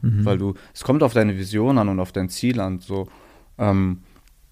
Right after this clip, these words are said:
Speaker 2: voll, selbst wenn es jemand Neues ist, der gerade Fuß fasst in dieser Branche,
Speaker 1: Mhm.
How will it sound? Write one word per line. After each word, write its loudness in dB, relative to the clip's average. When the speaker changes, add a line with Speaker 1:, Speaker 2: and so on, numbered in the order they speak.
Speaker 2:
voll, 2
selbst 0
wenn 2
es -6
jemand -2
Neues 2
ist, -6
der 2
gerade 0
Fuß -6
fasst -2
in 0
dieser -2
Branche, -2
Speaker 1:
Mhm. 0